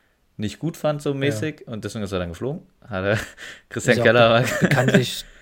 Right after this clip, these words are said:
Speaker 2: der beste Co-Trainer der Liga. Also die zwei, die zwei Besten sind quasi
Speaker 1: Ja.
Speaker 2: jetzt von Bord gegangen.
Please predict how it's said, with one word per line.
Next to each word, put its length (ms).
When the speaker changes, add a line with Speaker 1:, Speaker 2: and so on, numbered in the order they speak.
Speaker 2:
der 80
beste 480
Co-Trainer 580
der 120
Liga. 360
Also 200
die 120
zwei, 400
die 100
zwei 180
Besten 440
sind 180
quasi 240
Speaker 1:
Ja. 20
Speaker 2:
jetzt 120
von 140
Bord 160
gegangen. 320